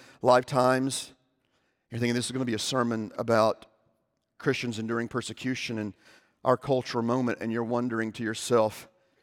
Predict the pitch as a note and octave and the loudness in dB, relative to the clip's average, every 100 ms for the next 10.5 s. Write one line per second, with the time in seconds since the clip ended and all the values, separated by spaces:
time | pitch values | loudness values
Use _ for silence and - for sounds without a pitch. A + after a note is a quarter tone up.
0 | _ _ _ _ _ _ _ _ G2+ G#2+ | _ _ _ _ _ _ _ _ -8 -8
1 | F#2 F#2 A2 C#3 - C#3+ A2+ - - A2 | -6 -6 -6 -6 -4 -4 -4 -6 0 0
2 | G#2+ G2+ G#2+ A2+ G2+ - A2 A2 A2 G#2 | 0 -6 -4 -4 -2 -2 -2 -2 -4 -8
3 | G#2+ G#2+ G#2+ G#2+ - G#2+ A#2 - B2 G#2+ | -2 -2 -2 -4 -6 -8 -10 -6 -6 -4
4 | - - - - D#3+ - - - - _ | -6 -10 -18 -8 -8 -8 -20 -20 -20 _
5 | C3+ - A#3 - - - - _ - A3 | -4 4 2 2 -16 -20 -20 _ -2 2
6 | G3 - - - - - - - F3+ - | 4 4 2 -4 -20 -20 -14 -2 0 -2
7 | - - - D#3 E3 E3+ G3 - D#3+ - | -14 -12 0 4 8 8 8 4 -4 4
8 | F3 G3 F3+ F3 E3 D#3+ - D#3+ - - | 6 6 4 4 6 6 4 -4 -6 -20
9 | - - F#3 E3+ E3+ E3 E3 D#3+ E3 D#3 | -16 2 6 6 6 6 4 6 4 4
10 | D#3 E3+ E3+ F3 D#3 | 2 4 6 4 2